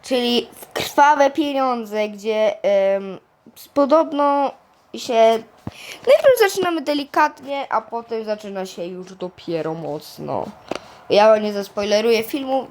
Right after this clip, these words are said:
więc zaczynamy. A, i film dzisiaj będzie opóźniony, bo teraz go oglądacie, a ja jeszcze go nagrywam, kiedy szesnasta dwadzieścia trzydzieści. Naprawdę ja dzisiaj nie miałem czasu, okej?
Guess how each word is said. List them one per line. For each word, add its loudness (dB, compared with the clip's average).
więc -2
zaczynamy. -2
A, 4
i 0
film 0
dzisiaj 4
będzie 0
opóźniony, 0
bo -2
teraz 0
go 0
oglądacie, 2
a -4
ja 2
jeszcze -8
go -4
nagrywam, -8
kiedy -8
szesnasta -6
dwadzieścia -6
trzydzieści. -10
Naprawdę 4
ja 6
dzisiaj -2
nie -2
miałem 2
czasu, -2
okej? -2